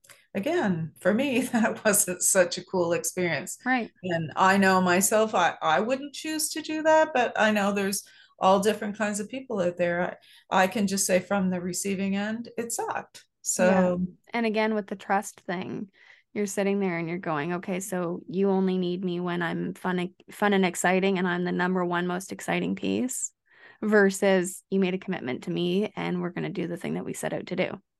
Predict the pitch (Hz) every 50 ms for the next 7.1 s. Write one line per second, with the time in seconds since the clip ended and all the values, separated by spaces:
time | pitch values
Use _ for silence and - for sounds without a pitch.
0 | _ _ _ _ _ _ _ _ - 180 190 - 180 170 170 165 170 160 - -
1 | - - 143 143 - - 196 - - - 185 - - 82 - - _ - - _
2 | - 208 208 202 202 202 202 208 208 220 220 - - 247 240 233 233 226 - -
3 | - 202 202 196 185 190 - - 185 180 180 185 190 - - - 190 190 196 190
4 | 190 190 190 185 185 180 185 185 185 190 - - - - - 190 190 190 185 185
5 | 180 185 190 - - 180 180 - - 220 226 233 240 - 240 247 254 - 285 294
6 | 302 - - 226 202 185 180 180 - 190 180 185 190 190 190 196 190 180 180 185
7 | 196 190